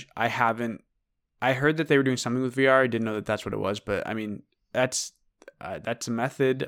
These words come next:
I don't know if, I don't know if it's, like, widely agreed upon. Um, but if it works, that's cool.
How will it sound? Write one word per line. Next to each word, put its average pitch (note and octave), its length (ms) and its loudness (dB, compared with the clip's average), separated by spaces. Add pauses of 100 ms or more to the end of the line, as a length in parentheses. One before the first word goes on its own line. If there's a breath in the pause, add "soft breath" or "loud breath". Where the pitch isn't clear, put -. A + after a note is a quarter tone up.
I B2 120 -2
don't B2 220 -2
know A#2+ 280 2
if, - 420 -8 (420 soft breath)
I C3+ 60 0
don't C3+ 60 4
know C#3 80 6
if B2+ 80 0
it's, B2 120 -4
like, G#2+ 140 -2
widely A2+ 360 4
agreed G2+ 300 -2
upon. G2 580 -4 (260)
Um, G2 520 -4 (1160)
but A#2 120 0
if A#2+ 100 -2
it A2 100 -2
works, C#3+ 600 -2 (220)
that's - 280 -6
cool. D3 480 0